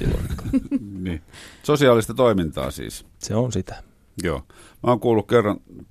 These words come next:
Speaker 2: tarinaa tästä, tota, vapaasukeltaja Topi Lintukankaasta, joka huhujen mukaan on oman kerrostalon kanahäkkivarastossa polkenut rullilla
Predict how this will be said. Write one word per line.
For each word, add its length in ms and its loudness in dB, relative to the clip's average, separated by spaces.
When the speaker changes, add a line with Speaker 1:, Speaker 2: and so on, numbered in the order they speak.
Speaker 2:
tarinaa 540 2
tästä, 380 -4
tota, 480 -4
vapaasukeltaja 880 -2
Topi 300 -4
Lintukankaasta, 840 -6
joka 240 -8
huhujen 420 -4
mukaan 460 -8
on 180 -10
oman 380 -4
kerrostalon 760 -4
kanahäkkivarastossa 1400 -2
polkenut 500 -4
rullilla 540 -2